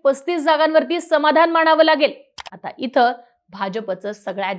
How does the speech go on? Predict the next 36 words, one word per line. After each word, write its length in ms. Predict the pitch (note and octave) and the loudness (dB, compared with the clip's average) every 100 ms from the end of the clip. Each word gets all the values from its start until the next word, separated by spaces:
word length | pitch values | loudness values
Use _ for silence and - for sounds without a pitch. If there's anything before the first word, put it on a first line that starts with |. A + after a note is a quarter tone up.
| - | -10
जास्त 280 | G3+ G3+ - | -12 -10 -6
नुकसान 420 | A#3+ A#3 - A#3 | -4 -4 -4 -4
दिसतं, 300 | A#3+ A3+ - - _ _ _ F4 | -4 -6 -8 -8 _ _ _ 2
कारण 180 | F4 | 2
एकशे 280 | F4 F4 F4 | 2 -4 -6
साठ 400 | E4 - D#4 E4 | -4 0 0 0
जागांवर 540 | E4 C#4+ C4 B3+ B3+ C#4 | 0 0 0 0 0 -2
पहिल्या 360 | A#3+ G#3+ A#3+ A#3+ | -4 -4 -4 -4
दोन 300 | F3+ A#3+ C#4 | -4 -4 -2
मध्ये 220 | B3 A#3+ | -4 -4
असणारी 400 | A3+ A3+ G#3+ A#3 | -4 -8 -8 -8
भाजप 480 | F3+ F3 A3 E4 - D#4+ F4 - - | -8 -6 -4 -2 2 2 0 -6 0
थेट 160 | G#4+ G4 | 0 2
विनिंग 360 | D#4 F#4 G#4 | 2 2 0
जागांवरतीच 680 | F#4 E4+ F4 F4 E4 E4+ E4 | 0 2 2 2 0 -2 -6
कॉम्प्रोमाइज 540 | - C#4 D4 C#4+ D4 - | -4 -2 0 0 -2 -2
करताना 360 | C#4+ C#4 C4+ | -2 0 -2
दिसून 320 | A#3+ B3 A#3+ | -2 -6 -8
येते. 260 | F#3 F3+ G3+ - _ _ _ | -10 -8 -10 -10 _ _ _
अर्थात 340 | G#3+ A#3+ A#3+ C4+ - - _ | -6 0 0 0 -4 -20 _
ठाकरे 320 | D#4+ E4 G4 A4 | 2 2 2 2
असू 220 | G4+ F#4 | 2 2
देत 200 | F4+ G4 - _ - | 2 2 -4 _ -2
वा 60 | A#3 | 0
पवार 380 | A#3+ A3+ A3+ A#3+ _ - | 2 4 2 -2 _ -10
आणि 140 | G#3+ - | -10 -6
काँग्रेस 420 | F#3 F#3 A#3 C#4+ C4+ | -8 0 2 2 0
असू 160 | B3+ | -2
देत 260 | A#3 C4+ C4+ | 0 0 -2
वा 100 | C4 | -8
शिंदे 460 | C4 C4+ C#4+ C4+ E4 | -6 -8 0 2 2
की 160 | D#4+ G#4 | 2 4
अजितदादा, 560 | E4 C#4 G4 F#4+ F4 C4+ - _ _ | 4 2 2 2 2 0 -6 _ _
हे 100 | G#4+ F4 | 0 0
ज्या 300 | C4 D#4+ G#4 | 2 2 4
जागा 240 | G4 G4+ | 2 2